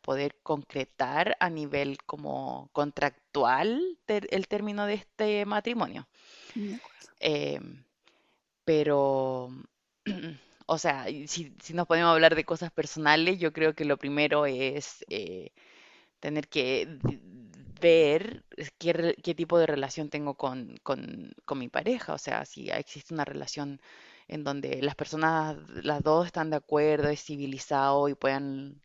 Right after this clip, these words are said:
Speaker 1: ojalá, llegar a un acuerdo en conjunto para poder solucionar, eh, el tema, pero si no es así, em, claro, hay que empezar a buscar, eh,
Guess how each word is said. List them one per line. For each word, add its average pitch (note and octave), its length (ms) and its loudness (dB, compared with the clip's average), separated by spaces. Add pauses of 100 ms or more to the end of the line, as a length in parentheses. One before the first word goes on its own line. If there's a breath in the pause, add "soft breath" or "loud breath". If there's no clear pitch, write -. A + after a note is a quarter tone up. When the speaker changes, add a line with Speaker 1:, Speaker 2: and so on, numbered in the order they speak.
(140)
Speaker 1:
ojalá, C#3 440 0
llegar C#3+ 320 2
a C#3+ 40 -2
un D3 80 -4
acuerdo C#3 320 -2
en D3 80 -6
conjunto C#3+ 680 -8
para C#3+ 260 0
poder A#2 460 -6 (720 soft breath)
solucionar, D3 640 -8 (100)
eh, - 640 -8 (340)
el C#3+ 180 -10
tema, E3 300 -4
pero C#3 220 -4
si C#3+ 140 -12
no D3 100 -2
es D#3+ 80 4
así, F#3+ 580 -2 (600 loud breath)
em, C3 920 -6 (540)
claro, A#2+ 260 6
hay C3+ 120 4
que D#3+ 120 -4
empezar D3+ 360 -2
a D3 60 4
buscar, C#3+ 560 0
eh, C#3 300 -4